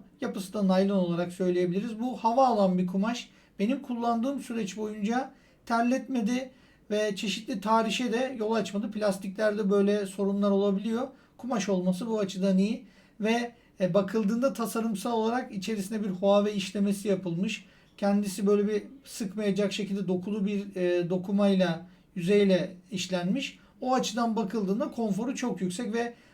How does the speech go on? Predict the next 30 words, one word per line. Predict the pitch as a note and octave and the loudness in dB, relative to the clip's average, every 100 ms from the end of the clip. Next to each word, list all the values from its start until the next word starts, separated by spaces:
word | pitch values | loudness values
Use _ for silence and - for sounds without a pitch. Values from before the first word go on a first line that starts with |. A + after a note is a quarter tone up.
| _ | _
hafiflik | F#3+ G3 G3+ C4+ | -4 -2 -2 -2
olarak | B3+ B3+ A#3+ | 0 0 0
baktığımızda | A3+ A3+ - B3 B3 C4 | -2 -2 0 0 0 -2
da | C#4+ | -2
kordonla | C4+ A#3+ A#3 C#4 C#4 A#3+ | -2 -2 0 0 0 0
birlikte | A3 G#3+ G3+ | 0 -2 -4
on | - B3+ C#4 | -6 -2 0
yedi | C4 F#3+ | 2 0
gram | F3 F3+ E3+ | 2 0 0
ağırlığında. | E3+ E3+ E3 E3+ F3 A3+ - - _ - _ _ | -2 -2 -2 -2 -2 -4 -6 -18 _ -20 _ _
Şimdi | G#3 G#3 | -4 0
normalde | G3+ G#3 A3 A#3 A#3 D4 | 4 4 2 2 2 0
Huawei, | C#4 A3 A#3+ B3 B3+ C4+ - | 0 0 0 2 0 -2 -4
e, | F#3 F#3 F#3 F#3 F#3 G#3 | 0 2 2 2 -2 0
Band | G#3 F#3+ | 0 0
dokuzun | G3+ A#3 | -4 -4
ana | A#3 G#3 B3 | -4 -2 -2
ünitesi | F#3 G#3+ G3 | -2 -4 -6
on | B3+ B3 A#3 | -4 -2 0
dört | G3 - | -2 -2
gram. | F#3 A3 D4+ - - _ | 0 0 -2 -12 -20 _
Sadece | - A#3 A#3+ A3 C4 C#4 C#4+ _ _ | -4 0 2 2 0 0 -4 _ _
üç | C#4 - | -4 -4
gramlık, | - A3+ A3 A3+ C4 - | -2 0 0 0 -4 -4
dört | B3 A#3+ | -4 -4
gramlık | - A3 G#3+ B3 - | -4 -2 0 -2 -2
bir | |
ağırlıktan | B3 A3 G#3+ A3 G3 A#3+ A#3+ | 0 2 2 0 -2 0 2
bahsediyoruz | G3 F#3 F3+ E3 D#3+ - | 2 2 -2 -4 -6 -6
kordonda. | E3+ D#3+ E3 E3+ A#3 | -6 -4 -4 -2 -2